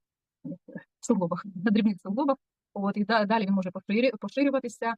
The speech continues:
е, також може, е, чесатися, зудіти, такий не-, неприємний. Потім є ще третій вид, це зворотній, так називаємо інверсний, е, псоріаз. Він в основному локалізується в складках шкіри, ну, в жінок під грудьми.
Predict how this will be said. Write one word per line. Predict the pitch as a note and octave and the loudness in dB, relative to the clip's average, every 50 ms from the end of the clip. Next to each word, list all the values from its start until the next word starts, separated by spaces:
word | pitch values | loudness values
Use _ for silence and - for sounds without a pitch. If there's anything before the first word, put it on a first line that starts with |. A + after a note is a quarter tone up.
| - _ _ _ _ _ _ | -6 _ _ _ _ _ _
е, | F#3 F#3 F3+ F3+ F3+ | -2 0 0 0 0
також | F3 A3+ G#3 - F#3 F3 E3+ - - | 0 -2 0 0 0 0 0 -2 -2
може, | F3+ F#3+ F3+ E3+ E3+ D#3 - | 0 0 0 0 0 -4 -4
е, | D3+ E3 F3 F3 F3 E3+ E3+ E3 - _ | -4 -4 -2 -2 -2 -2 -4 -6 -10 _
чесатися, | - - - - C4 D4 D4 - G#3+ | -10 -6 0 2 2 2 2 0 -6
зудіти, | F#3 F3 F3 G3+ B3 C#4+ - A#3+ A3+ A3 - - _ _ _ - G#3 - | -8 -6 -6 -6 -4 -2 0 0 0 0 -4 -8 _ _ _ -18 -14 -14
такий | - - F#3 | -10 -6 -4
не-, | F#3+ F#3+ G#3 | -2 2 2
неприємний. | G#3 A3 - - A3+ F3 F3 E3+ E3+ E3+ E3+ F3 - _ _ _ _ | 2 2 2 0 -2 0 0 -2 -2 -4 -6 -8 -12 _ _ _ _
Потім | B3 C4 C#4+ B3 | 2 2 4 4
є | A#3+ B3+ | 2 2
ще | - - - A#3 A3+ A3+ - - _ - F3 | 0 -2 -2 -2 -2 -2 -4 -6 _ -6 0
третій | - C#4 D4 - A3+ | 2 2 2 2 -2
вид, | G3 F#3+ G3 - | -4 -4 -6 -4
це | - G#3+ G#3 | -6 -6 -6
зворотній, | F#3 G3 A3+ A#3 G3+ F3+ F3 F#3 F3 | -2 -2 0 0 0 -2 -4 -6 -10
так | - - | -6 -4
називаємо | G3+ F#3+ F3+ G3 G3+ G3+ F#3+ F#3+ | -4 -2 0 0 0 0 0 0
інверсний, | - G#3+ G3+ F#3 F3+ F3+ - - A3+ C4 E4+ - _ _ _ _ _ _ _ _ C#4+ | 0 0 2 2 2 0 0 2 2 2 2 2 _ _ _ _ _ _ _ _ -14
е, | - | -14
псоріаз. | C#4 - - G3+ G3+ F#3+ F#3 G3+ C4 C4+ - - G3 | -10 -6 -4 -2 0 2 2 2 2 0 -4 -4 0
Він | G3+ B3 A#3+ | 0 2 2
в | |
основному | G#3+ - G#3 G3 G#3 A3+ A#3+ A3 G3 | 0 0 0 2 4 4 4 4 4
локалізується | F#3+ - - F#3+ G3+ G3+ F#3 A3 A3+ A3 - - G3 | 2 0 0 0 -2 0 0 0 -2 -2 -2 -4 -8
в | G3 | -6
складках | - - G#3 G3+ G3+ - - G3+ - | -2 0 0 0 0 -2 -8 -8 -8
шкіри, | - - - F3+ E3+ E3+ E3+ F3+ | -8 -6 -6 -4 -4 -4 0 0
ну, | G3+ F#3 | 0 0
в | |
жінок | F#3 F3 G3+ A3+ - | 0 0 0 0 0
під | - F#3 F3 | -2 -4 -2
грудьми. | F3 F#3+ F3+ E3+ F3 G#3 C4 | -2 -2 0 2 2 4 4